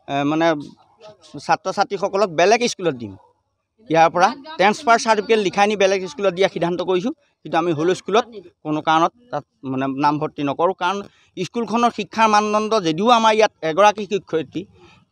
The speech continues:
সেই শিক্ষয়িত্ৰীগৰাকী শিক্ষাৰ মানদণ্ড হল স্কুলতকৈ বহুত ওপৰত আমি ভাবোঁ। কাৰণ এগৰাকী শিক্ষয়িত্ৰীয়ে বহুত দিন ধৰি আমাক শিক্ষাদান আগবঢ়াই আছে। ইয়াত নতুনকৈ নত-, দেৱযানী বৰা বুলি এগৰাকী দিছে,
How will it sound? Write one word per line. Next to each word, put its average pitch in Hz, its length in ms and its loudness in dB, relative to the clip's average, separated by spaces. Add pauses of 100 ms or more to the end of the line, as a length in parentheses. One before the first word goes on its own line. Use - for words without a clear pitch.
সেই 233 200 6
শিক্ষয়িত্ৰীগৰাকী 226 840 2
শিক্ষাৰ 220 340 0
মানদণ্ড 214 380 0
হল 202 280 4
স্কুলতকৈ 208 420 -2
বহুত 190 240 0
ওপৰত 151 280 0 (840)
আমি 196 240 0
ভাবোঁ। 180 360 0
কাৰণ 190 160 4 (580)
এগৰাকী 208 420 4
শিক্ষয়িত্ৰীয়ে 226 480 -2
বহুত 175 280 0
দিন 226 200 0
ধৰি 220 140 0
আমাক 208 220 2
শিক্ষাদান 190 460 -4 (140)
আগবঢ়াই 147 360 0
আছে। 117 180 -4
ইয়াত 107 160 -10 (360)
নতুনকৈ 208 400 -2
নত-, 180 280 -6 (240)
দেৱযানী 180 360 0
বৰা 196 220 2
বুলি 196 120 -2
এগৰাকী 180 320 0
দিছে, 170 260 -4